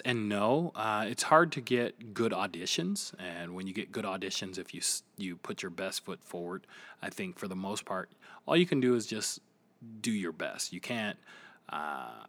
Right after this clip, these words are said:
understand what the director is looking for. Sometimes the director isn't looking for you or your look. They have a specific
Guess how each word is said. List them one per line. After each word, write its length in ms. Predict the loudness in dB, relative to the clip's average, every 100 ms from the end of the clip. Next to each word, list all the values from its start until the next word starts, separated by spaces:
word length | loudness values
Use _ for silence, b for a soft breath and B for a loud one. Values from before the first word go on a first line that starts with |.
| _
understand 580 | -6 -2 -2 -2 -2 -4
what 220 | -6 -6
the 100 | -6
director 460 | -6 -4 -4 -4 -6
is 120 | -4
looking 280 | -6 -6 -6
for. 180 | -2 -2
Sometimes 420 | 0 0 0 -2
the 60 |
director 400 | 2 2 2 0 0
isn't 240 | -2 -6
looking 300 | -8 -8 -10
for 300 | -8 -8 -6
you 440 | -4 2 2 2 -4
or 140 | -6
your 200 | -6 -6
look. 340 | 0 0 0 -4
They 120 | -4
have 240 | -4 -4
a 60 | -2
specific 580 | -2 0 -2 -2 -8